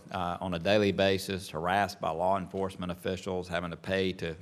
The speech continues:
to get health care. So it's a, it's a wide range. We understand in some cases we have more leverage,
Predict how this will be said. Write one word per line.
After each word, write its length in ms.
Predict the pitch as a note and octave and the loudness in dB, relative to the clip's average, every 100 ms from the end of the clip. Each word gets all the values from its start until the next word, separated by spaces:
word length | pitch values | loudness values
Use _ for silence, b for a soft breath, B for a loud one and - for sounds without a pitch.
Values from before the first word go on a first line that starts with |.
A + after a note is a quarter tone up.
| - | -10
to 80 | E2+ | -4
get 220 | F#2 F#2 | -2 -2
health 320 | G2 G2+ F#2 | 0 0 0
care. 280 | - F2 F2+ | -4 -4 -4
So 180 | F2 G2 | -2 -2
it's 160 | F#2+ F#2+ | -2 0
a, 160 | F2+ - B B B | -2 -4 B B B
it's 100 | - | 0
a 60 | |
wide 340 | F#2+ A#2+ C3 G#2+ | 8 10 10 8
range. 380 | A#2 A#2+ B2+ G2+ | 4 2 0 -4
We 140 | G2 | -2
understand 420 | G#2 F#2+ G#2+ G#2 | -2 -2 -2 -2
in 80 | F#2 | -2
some 240 | - G#2 | -2 -2
cases 480 | F#2+ G#2+ G#2 G#2+ F#2+ | 0 2 2 -2 -4
we 160 | F#2+ F#2 | -4 -4
have 320 | G2 G#2+ G2 | 2 2 0
more 240 | G2+ G#2 | 0 0
leverage, 540 | G2 G2 G#2 C#3+ - | 2 2 2 -2 -6